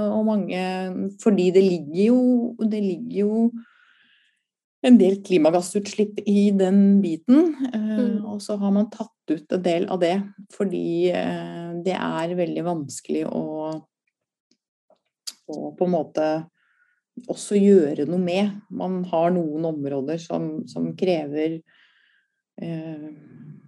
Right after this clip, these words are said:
Speaker 1: som krever en annen type fundamentering enn andre av sikkerhetsmessige å-,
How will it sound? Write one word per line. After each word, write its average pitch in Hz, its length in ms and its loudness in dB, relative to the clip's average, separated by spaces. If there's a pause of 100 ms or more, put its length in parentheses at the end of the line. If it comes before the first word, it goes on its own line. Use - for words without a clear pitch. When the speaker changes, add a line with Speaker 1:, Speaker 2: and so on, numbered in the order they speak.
(300)
Speaker 1:
som 180 240 -8
krever 156 540 -4 (100)
en 170 180 -4
annen 156 440 -4
type 156 260 -4
fundamentering 151 840 -4
enn 156 100 -4
andre 156 520 -2
av 151 340 -6
sikkerhetsmessige 156 1000 -6
å-, 160 440 -6